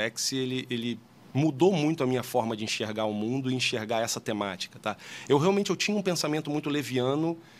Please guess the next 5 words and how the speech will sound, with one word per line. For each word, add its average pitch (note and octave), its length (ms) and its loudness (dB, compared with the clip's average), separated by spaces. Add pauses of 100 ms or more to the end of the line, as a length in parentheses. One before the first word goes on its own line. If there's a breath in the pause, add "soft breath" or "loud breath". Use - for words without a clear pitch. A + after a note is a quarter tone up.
(300 loud breath)
que D#3+ 520 -4 (120)
achava C3+ 440 4
que, - 220 -10 (480)
cara, A2 340 4
pô, A#2 260 -4